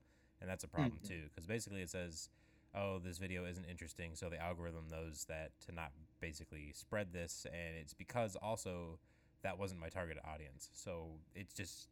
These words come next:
Speaker 1: kinda like pulling hairs out, trying to make people happy that aren't really interested at all, unless you, um, do what I'm doing right now currently is,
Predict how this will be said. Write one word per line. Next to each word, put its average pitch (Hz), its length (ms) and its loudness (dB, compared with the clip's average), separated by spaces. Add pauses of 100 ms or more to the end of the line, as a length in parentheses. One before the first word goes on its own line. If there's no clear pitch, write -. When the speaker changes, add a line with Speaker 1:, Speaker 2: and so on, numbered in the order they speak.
(100)
Speaker 1:
kinda 113 180 2
like 92 220 2
pulling 98 260 0
hairs 92 340 2
out, 80 260 -2
trying 85 200 -2
to 82 60 -4
make 82 180 -6
people 80 300 -6
happy 82 300 -2
that 78 140 -8
aren't 80 220 -6
really 87 240 -6
interested 87 400 -6
at 78 80 -10
all, 60 320 -4 (640)
unless 90 380 0
you, 82 200 2
um, 73 480 -2 (1000)
do 107 140 2
what 95 100 4
I'm 85 160 2
doing 82 260 -4
right 80 220 -4 (100)
now 98 240 0
currently 98 560 0
is, 87 480 -2